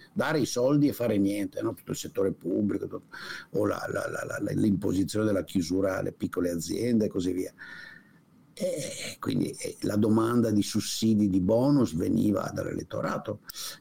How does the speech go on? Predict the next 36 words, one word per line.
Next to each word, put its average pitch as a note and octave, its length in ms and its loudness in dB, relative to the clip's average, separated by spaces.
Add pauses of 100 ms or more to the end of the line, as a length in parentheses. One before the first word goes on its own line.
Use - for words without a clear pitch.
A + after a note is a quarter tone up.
(200)
E - 100 -20
certo, B2 240 -4
se - 160 -2
hai D#3+ 80 2
una E3 120 4
classe D3 300 2
dirigente C3+ 500 2
che A2 140 -2
di F#2+ 80 0
fronte C#3+ 300 2
a - 20 -2
quella B2 220 2
richiesta A2 800 -2
non G#2+ 160 0
ha B2+ 80 0
la B2+ 100 0
capacità A2 520 -4
di G2+ 140 0
dire, A#2 280 -2
come C3+ 200 0
adesso D#3 360 -2
dovrebbe, C3 400 0
cioè C#3 140 -2
Draghi E3+ 400 0
dovrebbe B2+ 220 0
avere D3 200 0
il G2 60 -8
coraggio C#3+ 360 2
di G#2+ 80 4
giocarsela. - 640 -6
"Mi C3+ 120 2
dispiace F#3+ 460 -2
Mario, G#3 380 0
lo D4 120 -4
so - 260 2
che - 200 -8